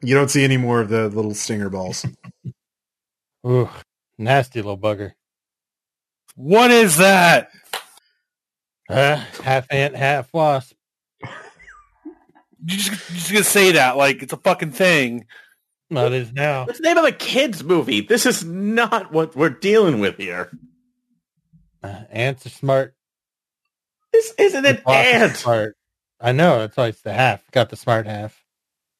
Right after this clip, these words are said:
Speaker 2: And then the wasp half. That's why it's so angry.
Speaker 3: Give my gun back.
Speaker 4: So I, uh, well,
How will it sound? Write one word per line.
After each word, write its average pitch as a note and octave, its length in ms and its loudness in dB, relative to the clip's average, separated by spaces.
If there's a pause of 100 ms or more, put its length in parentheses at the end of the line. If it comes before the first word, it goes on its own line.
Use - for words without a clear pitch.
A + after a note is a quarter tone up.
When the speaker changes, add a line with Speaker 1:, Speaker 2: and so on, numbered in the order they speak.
(480)
Speaker 2:
And A2 120 2
then G#2+ 140 2
the G#2 80 2
wasp G2 400 0
half. G2+ 340 -8 (1600)
That's - 420 -14
why F2+ 140 -2
it's - 160 -14
so G2+ 120 0
angry. G#2 500 -2 (1000)
Speaker 3:
Give D3 160 2
my C#3 80 4
gun B2+ 280 2
back. A2+ 260 2 (1800)
Speaker 4:
So C3+ 220 -2
I, C3 180 0
uh, - 340 -4 (180)
well, B2+ 320 0